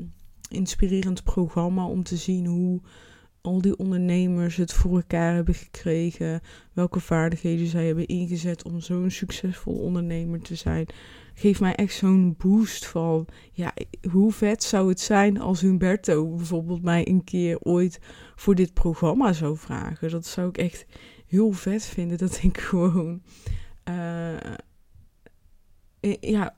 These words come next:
een succesvolle ondernemer ben, net als zij. En dat ik, dat mensen dan van mij willen weten van, hè, hoe heb ik dat voor elkaar gekregen? En dat ik die inspiratie weer voor andere mensen mag zijn. Ja, dat is echt wel een droom van mij.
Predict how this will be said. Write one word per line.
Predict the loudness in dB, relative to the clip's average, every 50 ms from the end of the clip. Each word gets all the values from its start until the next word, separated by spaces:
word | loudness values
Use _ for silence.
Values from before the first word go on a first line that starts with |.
| -4
een | 0 0 0
succesvolle | 2 2 0 -2 0 0 0 0 0 -2 -4 -4 -4 -2
ondernemer | -2 -2 0 0 0 0 0 2 2 2 2 2
ben, | 0 0 0 0
net | 0 0 0 -2
als | -4 -4 -4 -4 -2
zij. | 0 2 2 4 4 4 4 2 2
En | 0 -2 0 -2 -2
dat | -2 -4 -4 -4 -2
ik, | 0 0 0 -2 -6 -14 -16 -18 -20 -20 -20 -20 -20 -20 -10 -6
dat | -4 0 4
mensen | 4 6 6 4 4 2 2
dan | 2 2 2 2 0 -4
van | -8 -8 -4 -4 -2 -2
mij | -2 -2 0 0 2
willen | 2 4 2 2 2
weten | 4 2 2 2 0 -4 -6
van, | -4 -2 0 0 2
hè, | 2 2 2 2
hoe | 2 4 4
heb | 4 4 4
ik | 2 2 2
dat | -2 -4 -4 -4
voor | -8 -8 -8
elkaar | -10 -8 -4 -2 0 0 0 -2
gekregen? | -4 -6 -10 -6 -4 -2 0 -2 -2 -4 -4
En | -4 -2 -2
dat | -2 -4 -2 -4
ik | -4 -4 -6 -10 -18 -20 -20 -18 -12 -10
die | -8 -6 -2
inspiratie | 2 2 2 2 2 2 2 4 4 4 2 0 0 -2 -2 0 2
weer | 4 4 4 4 2 2 -2
voor | -4 -4 -2 0 0 0 0
andere | 0 2 2 4 4 4 4 2
mensen | 0 0 -2 -4 -4 -6 -8 -8 -8
mag | -8 -8 -10 -6
zijn. | -4 -2 -2 -2 -4 -6 -10 -12 -14 -20 -20 -20 -20 -20 _
Ja, | -10 -8 -6 -6 -6
dat | -6 -6 -4
is | -4 -4 -2
echt | -4 -4 -4 -4 -2
wel | -2 0 0
een | 0
droom | 0 0 0 0 0 0
van | 0 -2 -2 -2
mij. | -2 -4 -4 -6 -6